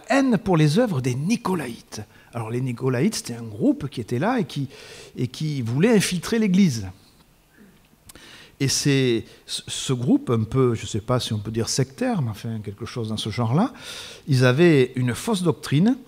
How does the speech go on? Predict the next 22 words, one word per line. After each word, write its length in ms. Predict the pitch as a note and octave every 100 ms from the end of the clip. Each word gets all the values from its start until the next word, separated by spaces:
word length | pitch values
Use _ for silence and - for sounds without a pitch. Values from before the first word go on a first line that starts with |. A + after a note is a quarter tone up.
| - - - -
qui 100 | C3
était 240 | - C#3+
issue 380 | C#3+ B2+ - D3+
du, 160 | A#2
du 160 | A2 G#2
paganisme 880 | - F#3+ D#3+ D#3+ F3+ A3+ A3+ A#3+ B3
et 80 | C#3
de 100 | C#3
la 120 | C3+
pensée 340 | E3 D3+ -
grecque. 380 | G2+ F#2 - - - - - _
Et 380 | C3+ B2+ A#2+ A#2+ - _ _
ce 260 | - - D#3+
mélange-là, 720 | C#3 D#3 E3+ B2 C3 F#3+ C#4 - - - _
eh 80 | B2+
bien, 220 | A#2+ F3+
faisait 380 | A3 D3+ C3 A3+
que 160 | - F#3+
pour 400 | F#3+ A3 E3 F#3
eux, 280 | B3 D#4 - - _ _ _ _ _ _ _ _ _
la 180 | B2 B2
matière, 680 | C3 A3 A3+ - C3+ E3 A3